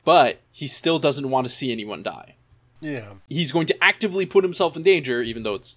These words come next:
Speaker 1: you know, Ichigo's body, to stop that.
Speaker 2: The teacher punishes the young boys back again as the Mod Soul and Ichigo listen, and Ichigo asks, "Didn't you hate those children?" To which the Mod Soul states that they would have been killed if he hadn't helped.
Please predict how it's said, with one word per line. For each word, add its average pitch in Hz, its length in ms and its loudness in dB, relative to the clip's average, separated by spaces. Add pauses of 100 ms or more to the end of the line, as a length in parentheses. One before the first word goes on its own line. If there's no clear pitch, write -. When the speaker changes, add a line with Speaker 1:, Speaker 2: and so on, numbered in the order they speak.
(120)
Speaker 1:
you 120 100 -10
know, 98 140 -6
Ichigo's 110 400 -8
body, 98 340 -4 (560)
to 127 160 -2
stop 113 300 -2
that. - 240 -16 (220)
Speaker 2:
The 156 160 -6
teacher 208 320 -6
punishes 165 540 -4
the 131 120 -10
young 131 280 -8
boys 131 240 -2
back 131 300 -2
again 123 260 -6 (220)
as 120 180 -8
the 117 80 -12
Mod 139 300 -6
Soul 139 260 -4
and 127 160 -10
Ichigo 123 400 -6
listen, 107 500 -8 (320)
and 170 120 -8
Ichigo 190 340 0
asks, 151 440 0 (280)
"Didn't 247 300 -4
you 220 80 -2
hate 175 240 -2
those 175 180 -4
children?" 180 580 -8 (420)
To 156 100 -16
which 185 200 -6
the 170 60 -10
Mod 156 240 -2
Soul 170 160 -4
states 151 320 -6
that - 140 -8
they 120 100 -4
would 131 160 -6
have 160 100 -10
been 156 180 -6
killed 131 300 -6
if 123 120 -8
he 110 80 -12
hadn't 113 320 -8
helped. 104 420 -14